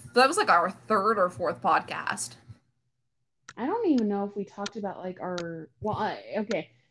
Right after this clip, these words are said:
Speaker 2: so we talked about that, but I don't know if we ever went into, like, our stories, like, what characters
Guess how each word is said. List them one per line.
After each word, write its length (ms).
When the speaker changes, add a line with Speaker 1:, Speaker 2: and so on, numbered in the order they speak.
Speaker 2:
so 140
we 100
talked 240
about 260
that, 240
but 100
I 60
don't 160
know 120
if 100
we 100
ever 120
went 220
into, 300
like, 220
our 160
stories, 960
like, 260
what 300
characters 640